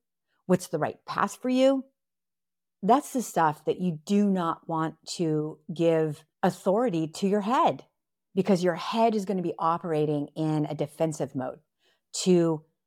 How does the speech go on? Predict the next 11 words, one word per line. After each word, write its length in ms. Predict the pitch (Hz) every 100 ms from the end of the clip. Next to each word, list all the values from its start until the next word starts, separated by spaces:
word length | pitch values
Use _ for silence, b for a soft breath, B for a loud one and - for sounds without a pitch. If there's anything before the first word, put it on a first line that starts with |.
| _ _ _ _
minimize 880 | 180 190 220 240 240 190 170 156 -
pain 680 | - - 185 196 254 320 330 _ _ _ _ _ _ _
as 140 | 180
opposed 460 | 180 - 190 190 -
to 80 | 190
maximize 640 | 175 160 - 160 143 -
pleasure. 480 | - 147 131 123 143 _ _ _ _ _ _ _ _ _ _ _ _ _ _ _ _ _ _ _ -
That's 240 | 196 -
how 160 | 196 156
it 80 |
works. 440 | 127 131 - -